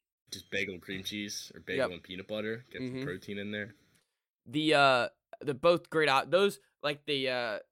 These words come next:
Speaker 2: the bowl of cereal, like, that could be, that could be three in the morning. You're just like, "I, I, I'm so
Speaker 1: Oh, yeah.
Speaker 2: starving, can't sleep.
Speaker 1: That's
Speaker 2: Let me just get a bowl of cereal or something." Any time of day
Speaker 1: Fix.
Speaker 2: meal.
Speaker 1: Yeah, it really is.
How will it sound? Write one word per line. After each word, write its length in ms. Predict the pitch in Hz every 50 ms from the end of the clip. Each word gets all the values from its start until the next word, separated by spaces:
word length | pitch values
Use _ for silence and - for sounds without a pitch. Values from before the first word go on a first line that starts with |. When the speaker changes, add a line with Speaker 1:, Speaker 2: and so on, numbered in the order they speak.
| _ -
Speaker 2:
the 60 | 143
bowl 200 | 139 180 185 180
of 80 | 160 -
cereal, 420 | - 165 151 143 131 123 113 104
like, 140 | 101 113 -
that 160 | 139 143 147
could 120 | - 135 117
be, 300 | 123 110 107 107 - - _ -
that 140 | 123 117 -
could 80 | -
be 100 | 120 120
three 260 | 107 _ - 123 120 110
in 80 | 98
the 40 | 87
morning. 440 | 82 82 92 87 82 62 50 50 57 _ _
You're 80 | _ _ _
just 140 | - - -
like, 160 | - - _
"I, 20 | 87
I, 540 | 87 73 64 - - - - _ _ - 107
I'm 120 | 110 113
so 160 | - - - 92
Speaker 1:
Oh, 20 |
yeah. 140 | 90 85 80
Speaker 2:
starving, 500 | - 110 113 117 113 110 110 107 107 110
can't 240 | - 117 113 107 -
sleep. 280 | - - 110 107 107 101
Speaker 1:
That's 140 | 101 - 117
Speaker 2:
Let 80 | 113
me 60 | 110 104
just 140 | 101 - -
get 100 | 104 98
a 40 | 85
bowl 180 | 92 92 78
of 60 | 69
cereal 360 | - 113 113 80 69 60 60 65
or 60 | 78 _
something." 1000 | _ 117 - _ _ _ _ _ _ _ _ _ _ _ _ _ _ - - _ _ _ _ _ _ _ _ _ _ _
Any 180 | - 170 190 185
time 260 | - - 180 156 151 139
of 80 | -
day 100 | - 131
Speaker 1:
Fix. 120 | 123 113 117
Speaker 2:
meal. 300 | 113 107 80 67 - _ _ _ _ _ _ _ _ _ _ _ _ _ _ _ _ _ _ _ _ _ _ _ _ _ _ _ _ _ _ _ _ -
Speaker 1:
Yeah, 80 | - - - -
it 80 | 92
really 320 | 92 90 90 92 85 76 76
is. 340 | 73 - - - - -